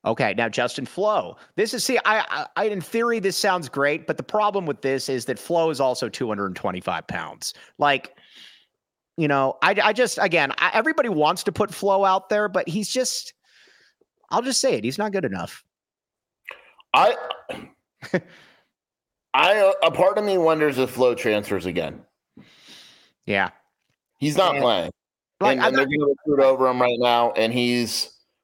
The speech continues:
Speaker 2: like, did you see the A S U game? Like, Dillingham, who knows Flo from Oregon,
Speaker 1: Right.
Speaker 2: was basically like, "I'm going to attack him every single play"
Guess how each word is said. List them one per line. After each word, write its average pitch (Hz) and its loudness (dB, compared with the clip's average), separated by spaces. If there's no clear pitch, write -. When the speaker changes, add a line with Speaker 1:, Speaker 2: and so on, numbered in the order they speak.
Speaker 2:
like, 139 2
did 156 -2
you 226 0
see 226 0
the 202 2
A 147 6
S 147 -2
U 120 -2
game? 135 0
Like, 110 2
Dillingham, 143 4
who 127 2
knows 143 4
Flo 135 2
from 120 0
Oregon, 107 2
Speaker 1:
Right. 98 -2
Speaker 2:
was 127 0
basically 127 0
like, 117 4
"I'm 123 2
going 120 2
to 110 2
attack 101 2
him 101 0
every 95 0
single 92 -2
play" 78 -2